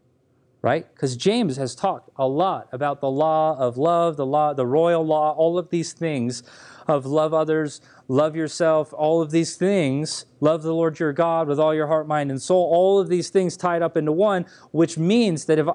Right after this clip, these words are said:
I can put him at the top, I gue-, guess what? You guys will get to benefit.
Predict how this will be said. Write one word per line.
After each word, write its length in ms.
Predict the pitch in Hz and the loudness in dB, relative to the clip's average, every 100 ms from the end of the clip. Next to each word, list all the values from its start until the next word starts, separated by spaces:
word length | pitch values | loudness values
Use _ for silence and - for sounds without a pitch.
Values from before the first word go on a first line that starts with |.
| - | -2
I 560 | 175 226 226 170 156 - - _ | -2 0 0 -2 -4 -8 -18 _
can 160 | 170 143 | -4 0
put 220 | 180 156 | 0 0
him 260 | 160 226 220 | 2 2 2
at 100 | 208 | -2
the 80 | |
top, 440 | 190 220 190 120 _ _ _ _ _ _ _ _ _ _ _ _ _ - | -6 -4 -4 -6 _ _ _ _ _ _ _ _ _ _ _ _ _ -8
I 60 | 131 | -2
gue-, 320 | 139 175 156 | 0 0 0
guess 240 | 185 185 | 0 0
what? 300 | 175 180 - | 2 0 0
You 260 | 135 160 208 | -8 -6 -2
guys 380 | 190 185 170 143 | 0 0 0 -2
will 100 | 143 | -2
get 200 | 160 156 | -2 -2
to 100 | 135 | -6
benefit. 720 | 113 - 160 147 120 107 - | -2 0 0 -2 -8 -10 -12